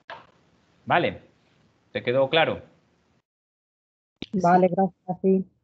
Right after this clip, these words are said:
Speaker 1: Dime, Pilar.
Speaker 3: Gracias, gracias, sí.
Speaker 1: Bueno, a ver si alguien respondió a esa tarea. Bueno,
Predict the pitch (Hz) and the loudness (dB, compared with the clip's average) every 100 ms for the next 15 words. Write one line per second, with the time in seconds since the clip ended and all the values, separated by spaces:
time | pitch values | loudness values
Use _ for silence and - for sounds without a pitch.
0 | _ _ - _ _ _ _ _ _ _ | _ _ -20 _ _ _ _ _ _ _
1 | _ 120 139 127 139 117 - _ _ _ | _ -4 -4 -2 -2 -2 -4 _ _ _
2 | 180 196 226 202 156 196 196 175 - 180 | -4 -2 -2 -4 -4 -6 -8 -12 -12 -20
3 | - _ _ _ _ _ _ _ _ _ | -20 _ _ _ _ _ _ _ _ _
4 | _ _ _ _ - 147 107 - - _ | _ _ _ _ 0 2 2 -6 -20 _
5 | 104 123 123 131 127 123 120 113 120 120 | -2 -2 0 0 0 0 -6 -8 -8 -4
6 | 117 104 117 107 127 131 123 - _ _ | -4 -4 -4 -2 -2 -6 -10 -18 _ _
7 | _ _ _ _ _ _ _ _ 120 120 | _ _ _ _ _ _ _ _ -6 -4
8 | 87 | -4